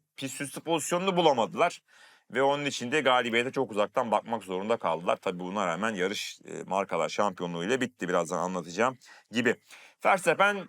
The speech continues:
pitten sonra, sert lastiğe geçtikten sonra bir ara farkı iki nokta sekiz, yüz saniye civarına indirdi ama Russell her şeyi kontrol altında götürüyordu.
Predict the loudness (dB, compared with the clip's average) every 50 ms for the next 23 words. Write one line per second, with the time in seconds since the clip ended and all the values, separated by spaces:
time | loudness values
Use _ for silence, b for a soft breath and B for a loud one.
0 | -10 -8 -8 -8 -2 _ 2 2 2 2 2 2 2 4 4 4 4 4 2 0
1 | 0 0 -2 -2 -4 -4 -4 -4 -6 -4 0 0 0 0 2 0 0 2 4 4
2 | 4 6 4 4 4 2 2 2 0 -4 -6 -2 -2 -2 -2 -2 -6 -6 -6 -6
3 | -6 -6 -8 -8 -8 -2 0 2 2 2 0 -2 2 4 4 4 4 2 -2 -2
4 | -2 -2 -2 0 0 0 2 2 0 2 2 0 0 0 0 0 0 0 0 -2
5 | -6 -8 -6 -4 -4 -4 -2 0 0 0 0 0 -4 -4 -4 -6 -6 -6 -6 -4
6 | -4 -4 -4 -6